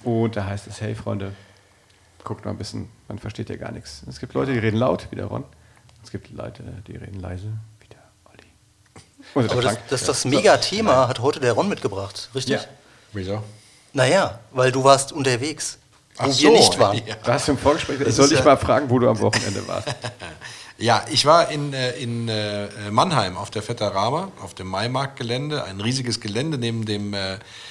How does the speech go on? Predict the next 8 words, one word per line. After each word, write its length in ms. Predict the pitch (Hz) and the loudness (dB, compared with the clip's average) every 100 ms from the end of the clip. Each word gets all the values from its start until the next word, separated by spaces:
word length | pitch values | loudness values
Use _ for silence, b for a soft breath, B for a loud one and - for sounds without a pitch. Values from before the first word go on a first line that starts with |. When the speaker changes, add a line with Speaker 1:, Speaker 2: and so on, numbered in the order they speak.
| B - | B -12
Speaker 3:
äh, 340 | 90 87 87 | -8 -6 -6
Flughafen, 460 | 85 143 160 160 127 | -6 -6 -2 0 0
dem 100 | 107 | -4
Sport-, 440 | - 113 131 - | -2 0 0 0
äh, 200 | 127 120 | -4 -6
Flugzeugflughafen 1080 | 110 131 127 - 120 - 123 117 113 - 117 | -6 -8 -6 -6 -6 -8 -6 -2 -4 -4 -6
dort. 320 | 113 110 110 B B B - | -2 -2 -2 B B B -8
Ähm, 500 | 110 104 101 101 | -4 -2 -2 -4